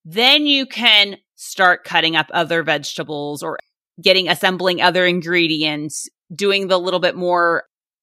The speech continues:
labor intensive or the recipes that have more steps.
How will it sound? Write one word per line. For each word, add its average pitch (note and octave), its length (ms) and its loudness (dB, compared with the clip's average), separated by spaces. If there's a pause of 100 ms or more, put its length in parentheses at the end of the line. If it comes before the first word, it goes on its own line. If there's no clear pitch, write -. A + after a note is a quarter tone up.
(260)
labor F#3 400 2
intensive F3+ 580 0
or F3 160 0
the E3+ 100 -2
recipes E3 360 -2
that E3+ 100 -4
have D#3+ 220 2
more D3+ 160 -8
steps. - 720 -2